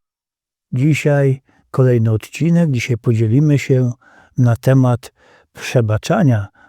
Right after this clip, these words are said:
bratu, siostrze. Kochani, e, jesteśmy tylko ludźmi w ciele, popełniamy błędy.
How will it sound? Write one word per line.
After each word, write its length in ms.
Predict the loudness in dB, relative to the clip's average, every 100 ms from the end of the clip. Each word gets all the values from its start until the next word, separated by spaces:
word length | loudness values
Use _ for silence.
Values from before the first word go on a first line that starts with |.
| _
bratu, 460 | -6 -4 -4 -4 -6
siostrze. 720 | -4 -6 -6 -12 -10 -8 -8 _ _ _ _
Kochani, 600 | -12 -6 -4 2 2 0 _ _ _ _
e, 60 | -2 0 0 0
jesteśmy 460 | 0 -2 -6 -4 -2
tylko 360 | 0 0 0
ludźmi 500 | 2 2 0 0 -2
w 100 | -4
ciele, 420 | -6 -2 0 0 -2
popełniamy 640 | -2 2 2 4 2 2
błędy. 520 | 2 2 0 -2 -6